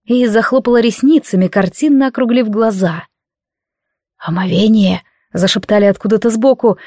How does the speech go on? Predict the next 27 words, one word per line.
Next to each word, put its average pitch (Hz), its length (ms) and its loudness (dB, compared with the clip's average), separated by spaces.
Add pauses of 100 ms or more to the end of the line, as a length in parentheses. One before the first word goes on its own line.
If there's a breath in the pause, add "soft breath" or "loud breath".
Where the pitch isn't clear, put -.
(120)
подвигая 247 440 0
ближе 226 360 0
ко 226 120 -2
мне 247 300 2
золотой 208 420 0
таз 247 300 -6
с - 120 -2
водой, 202 340 0
покрытый 214 440 -4
густым 226 520 -2
слоем 233 400 -2
розовых 208 460 -2
лепестков. - 720 -6 (840)
«Погодите, 196 680 0 (360 soft breath)
золотой 202 720 -2
таз?» 196 540 -4 (800)
Я 190 240 0
мысленно 269 380 0
усмехнулась, 226 680 -2 (300 loud breath)
но 214 300 4
тут 262 380 -2
же 220 120 -2
подавила 233 560 2
в - 60 -4
себе 214 300 0
неуместные 202 680 0
эмоции. 196 640 -2